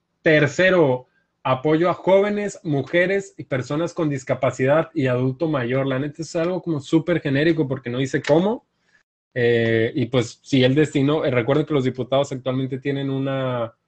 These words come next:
partida de varios miles de pesos, ¿no? Para dar apoyos. Eh, entonces, eh, pues, supongo, ¿no? Que ha de haber apoyado a muchos de estos sectores.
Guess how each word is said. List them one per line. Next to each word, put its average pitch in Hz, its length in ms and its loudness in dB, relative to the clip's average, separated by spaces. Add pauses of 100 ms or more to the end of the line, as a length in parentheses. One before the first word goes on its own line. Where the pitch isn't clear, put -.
(180)
partida 135 800 2 (140)
de 110 640 -2
varios 131 320 -4
miles 135 260 -2
de 123 80 -4
pesos, 135 360 -6
¿no? 131 180 -4
Para 113 180 4
dar 113 180 4
apoyos. 131 600 -2 (540)
Eh, 107 480 -4
entonces, 120 920 -4 (380)
eh, 113 180 -10
pues, - 280 -6 (140)
supongo, 147 640 -4
¿no? 147 260 -12
Que 127 100 -4
ha 117 60 0
de 117 80 0
haber 120 140 0
apoyado 113 600 0 (200)
a 107 200 -4
muchos 113 360 -6
de 123 60 -2
estos 123 200 -6
sectores. 185 640 2